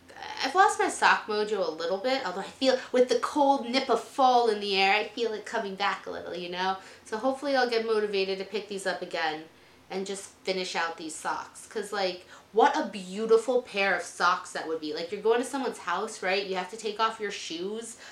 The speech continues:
My, my feet are gross because they're, like, they're wolf feet, basically, 'cause I go around barefoot everywhere.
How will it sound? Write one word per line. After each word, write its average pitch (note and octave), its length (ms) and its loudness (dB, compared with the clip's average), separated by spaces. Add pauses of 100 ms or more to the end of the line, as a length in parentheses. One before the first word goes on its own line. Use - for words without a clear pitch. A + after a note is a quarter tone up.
(120)
My, G3+ 360 -2
my G#3 140 -2
feet A#3+ 240 -4
are A3+ 120 0
gross F#3 400 -4
because G3 320 -6
they're, F3+ 200 -2
like, D3+ 260 -4
they're E3 120 -4
wolf D3+ 360 -8 (180)
feet, D#4 280 -6 (260)
basically, B3 500 -6
'cause A#3+ 180 -8
I F#3+ 100 -2
go F#3 200 -2
around E3+ 260 -2
barefoot D#3+ 460 -4
everywhere. D4 500 -2